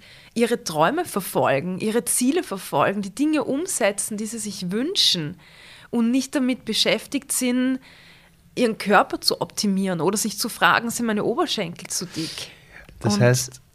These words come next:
Speaker 2: wenn man
Speaker 1: Ja.
Speaker 2: jetzt dich sieht in deinem Job nach außen, dann strahlst du. In deinem Podcast, Fotos, Bildern. Ich habe ja,
Speaker 1: Ja.
Speaker 2: ü-, übrigens, sie war einer von den Menschen, die, als ich mein Unternehmen gegründet habe, Future One, äh, und ich mit mir selber gehadert habe, hast du mich begleitet.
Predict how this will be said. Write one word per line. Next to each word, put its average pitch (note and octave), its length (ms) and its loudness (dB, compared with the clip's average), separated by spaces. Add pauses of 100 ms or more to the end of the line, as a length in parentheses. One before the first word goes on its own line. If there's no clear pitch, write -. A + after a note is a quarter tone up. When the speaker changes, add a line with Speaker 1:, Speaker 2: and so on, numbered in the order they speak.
(120)
Speaker 2:
wenn B2 120 4
man B2 220 6
Speaker 1:
Ja. A2 240 0
Speaker 2:
jetzt - 260 -2
dich C#3+ 240 0
sieht - 360 -4
in G#2 100 -4
deinem G#2 280 0
Job F#2+ 220 0
nach F#2+ 160 -4
außen, D#2+ 580 -4
dann G#2+ 160 -4
strahlst - 460 0
du. E2 140 -4 (200)
In G2+ 120 -4
deinem G2+ 240 -2
Podcast, G#2+ 500 0
Fotos, G#2+ 400 -2
Bildern. G#2+ 320 0
Ich G#2+ 100 0
habe A#2 140 2
ja, A2 80 4
Speaker 1:
Ja. - 580 -2
Speaker 2:
ü-, C#3+ 160 6
übrigens, C#3+ 460 10
sie C#3+ 280 4
war D3 120 6
einer C#3 200 6
von C3+ 140 6
den C#3 140 8
Menschen, C3 340 4
die, A#2 120 2
als A2+ 120 2
ich A#2+ 80 -2
mein A2+ 180 2
Unternehmen A#2+ 360 2
gegründet G#2 400 2
habe, B2 380 2
Future A2 340 -2
One, A2+ 260 2 (840)
äh, G#2+ 200 8
und A2+ 160 2
ich G#2+ 80 2
mit A2 140 2
mir A2+ 100 4
selber A#2 240 6
gehadert G#2 380 4
habe, A2+ 160 2
hast - 180 0
du A2 60 -4
mich A#2 200 -2
begleitet. G#2+ 640 -2